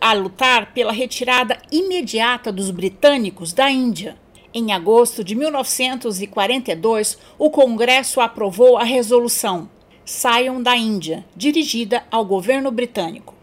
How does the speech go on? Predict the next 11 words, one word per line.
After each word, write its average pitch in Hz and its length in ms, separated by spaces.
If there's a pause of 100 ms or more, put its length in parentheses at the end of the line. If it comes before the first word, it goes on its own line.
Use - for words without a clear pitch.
(280)
No 202 180
dia 269 320
seguinte, 214 720
Gandhi 202 600
e 214 140
outros 269 400
membros 226 520
do 285 140
Congresso 214 640
foram 226 460
presos. 185 600